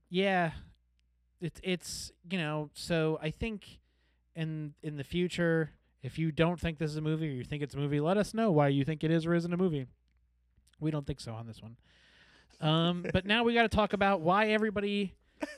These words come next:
Speaker 1: thinks this is an important topic of discussion, and that is a post-credit scene.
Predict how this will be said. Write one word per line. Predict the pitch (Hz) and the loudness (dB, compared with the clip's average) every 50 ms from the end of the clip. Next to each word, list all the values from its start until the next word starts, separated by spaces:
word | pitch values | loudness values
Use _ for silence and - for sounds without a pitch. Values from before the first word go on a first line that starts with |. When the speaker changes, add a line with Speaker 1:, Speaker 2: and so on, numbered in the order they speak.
| - _ _ _ _ - | -20 _ _ _ _ 4
Speaker 1:
thinks | 214 220 202 - - - - | 4 4 4 2 -6 -2 6
this | 185 185 226 226 - - | 10 10 10 10 8 4
is | 202 185 | 4 4
an | 190 190 180 | 2 0 -2
important | 175 156 - 214 226 220 214 190 180 | -4 0 4 4 4 4 4 -2 -2
topic | - 196 220 202 - 190 170 | -2 -2 -2 0 -2 -2 -2
of | 170 156 156 | -2 -4 -4
discussion, | 160 139 - - 269 285 - - 175 139 127 131 127 - - _ _ _ _ _ _ _ _ _ _ _ _ _ _ _ _ - | -6 -6 0 4 4 4 4 4 2 -2 -2 -4 -12 -16 -20 _ _ _ _ _ _ _ _ _ _ _ _ _ _ _ _ -2
and | 180 170 170 | 0 2 4
that | 175 180 180 | 6 6 6
is | 175 151 | 6 2
a | 160 | 0
post-credit | - 165 180 170 - - - 165 143 131 - | 0 0 0 0 0 -2 -4 -4 -4 -6 -8
scene. | - 151 139 123 117 113 | -6 -6 -6 -6 -8 -10